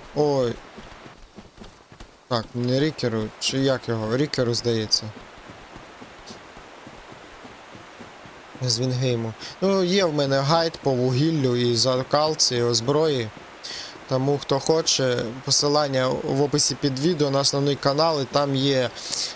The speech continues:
е, список відтворення, гайди Dark Souls один, два, три. Ну, по два, три я ще не робив гайди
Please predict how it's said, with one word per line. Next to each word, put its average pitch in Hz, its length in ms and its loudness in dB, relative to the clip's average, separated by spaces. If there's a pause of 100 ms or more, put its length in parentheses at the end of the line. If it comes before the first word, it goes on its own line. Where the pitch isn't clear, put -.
(120)
е, 131 420 2
список 151 400 0 (120)
відтворення, 139 800 2
гайди 143 360 2
Dark 131 400 2
Souls 147 340 2
один, 135 280 0
два, 131 160 2
три. 120 340 -2 (140)
Ну, 156 80 0
по 151 160 2
два, 143 160 2
три 151 180 0
я 139 120 2
ще 147 160 2
не 139 100 2
робив 160 280 2
гайди 123 400 0